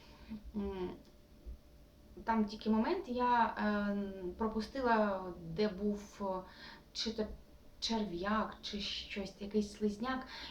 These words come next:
Його, е, конкретно не було, він не виписаний, е, тому він, как би, в, для маленьких незрозумілий, я просто його опустила. А все інше там в цій пасті ми прочитали. І,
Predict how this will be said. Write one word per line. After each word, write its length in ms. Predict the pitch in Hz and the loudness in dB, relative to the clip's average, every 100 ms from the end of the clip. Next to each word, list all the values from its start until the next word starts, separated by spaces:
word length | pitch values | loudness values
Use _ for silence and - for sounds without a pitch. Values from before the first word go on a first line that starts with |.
| - | 0
Його, 540 | 220 220 247 226 - 190 202 190 190 | 2 6 6 6 4 2 2 0 -2
е, 40 | - - - - - - - - - - | -8 -20 -20 -20 -20 -20 -20 -20 -20 -4
конкретно 500 | 220 208 233 214 190 | 4 4 6 4 4
не 80 | 185 | 0
було, 420 | 175 226 339 - - - - - - - - 190 | 2 4 4 2 -8 -16 -20 -20 -20 -20 -16 0
він 240 | 226 202 208 | 4 6 8
не 160 | 214 | 8
виписаний, 640 | 285 359 247 196 180 170 - - - - - | 8 4 2 2 2 2 -2 -12 -12 -10 -6
е, 40 | |
тому 260 | - 214 220 | 0 4 4
він, 220 | 208 196 - 185 | 4 2 2 0
как 120 | 175 | -2
би, 200 | 180 165 - 180 | -2 -2 -6 -8
в, 420 | 185 180 165 165 | -2 0 0 -2
для 120 | 196 196 | -4 0
маленьких 420 | 214 233 214 214 | 0 0 -2 0
незрозумілий, 720 | 208 208 214 349 285 220 - | 2 2 2 4 6 4 2
я 100 | 240 | -4
просто 280 | - 208 190 | -4 -6 -6
його 180 | 196 196 | -4 -4
опустила. 460 | 185 160 - - - - - - - - - | -4 -10 -10 -12 -14 -20 -20 -20 -16 -14 -10
А 80 | |
все 160 | 190 220 | -6 -2
інше 520 | 208 - 285 - 208 | -2 -2 -2 -2 -4
там 220 | 180 175 170 - | -2 -4 -4 -12
в 40 | - - | -16 -8
цій 100 | 202 | -4
пасті 360 | 208 214 202 | -2 -2 -2
ми 120 | 185 | -6
прочитали. 500 | 175 - - - 156 165 - - - - - - - - - - - - - - - - - - | -8 -10 -10 -8 -8 -8 -12 -20 -20 -20 -18 -18 -18 -20 -20 -20 -10 -10 -10 -16 -16 -16 -10 -2
І, 300 | 226 226 | 2 2